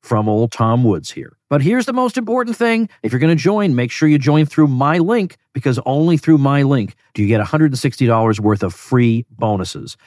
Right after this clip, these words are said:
My link is ron paul homeschool dot com.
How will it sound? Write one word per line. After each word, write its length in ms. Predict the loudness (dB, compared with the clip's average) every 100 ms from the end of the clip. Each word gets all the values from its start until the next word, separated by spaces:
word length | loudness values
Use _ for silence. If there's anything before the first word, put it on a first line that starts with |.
| -6
My 200 | -2 0
link 320 | 2 2 0
is 220 | 0 -2 -2
ron 420 | -2 0 0 -2
paul 380 | -4 -2 -2 -2
homeschool 760 | 0 0 -2 0 2 2 -2 -6
dot 260 | -4 -4 -4
com. 380 | -8 -8 -12